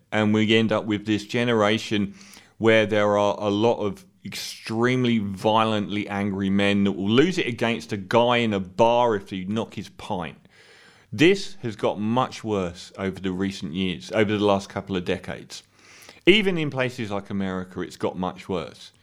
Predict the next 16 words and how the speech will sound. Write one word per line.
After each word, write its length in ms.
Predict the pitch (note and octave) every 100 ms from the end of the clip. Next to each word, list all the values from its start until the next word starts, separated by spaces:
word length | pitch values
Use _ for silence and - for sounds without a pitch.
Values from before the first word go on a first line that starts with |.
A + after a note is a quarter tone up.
| _ - - - -
because 300 | C3+ D3+ D3+
people 300 | D#3 D#3 D#3
don't 460 | G#2+ A#2+ B2+ A#2+
have 300 | - A#2+ A#2+
that 180 | A2+ D#2+
level 320 | G#2 G#2 G#2+
of 120 | G2+
self-control 800 | G2 - F#2+ - G2+ - A#2+ B2
anymore. 480 | A2 E2+ - - - - - - - -
Men 480 | A2+ B2+ C#3+ A#2 G2+
don't 300 | G#2 G#2 G2
have 240 | F#2+ G2+ G2
that 180 | F#2+
level 240 | G2+ G2 F#2
of 100 | F2
self-control, 880 | - F2 - F#2+ - B2+ G#2 F#2